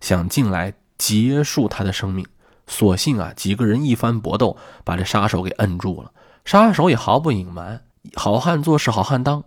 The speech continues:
卢浮宫馆长是我杀的，他就是当今的巡山隐修会领导人。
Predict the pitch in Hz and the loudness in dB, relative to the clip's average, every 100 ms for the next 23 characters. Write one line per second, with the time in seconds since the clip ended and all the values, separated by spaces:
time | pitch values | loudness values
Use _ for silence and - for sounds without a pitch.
0 | _ 135 127 190 175 190 185 185 135 147 | _ -2 2 2 4 4 4 4 4 2
1 | 101 - - 117 95 - 107 - - _ | 0 -2 -4 -2 -2 -4 -8 -10 -20 _
2 | _ - - - 202 214 - 220 139 98 | _ -20 -10 0 2 4 4 4 4 0
3 | 131 147 151 147 143 131 98 - 113 131 | 2 2 2 0 0 0 -2 0 0 2
4 | 131 127 127 120 101 87 - 110 107 95 | 0 2 2 0 -2 -4 -2 0 0 0
5 | 98 95 64 76 | 0 -4 -6 -10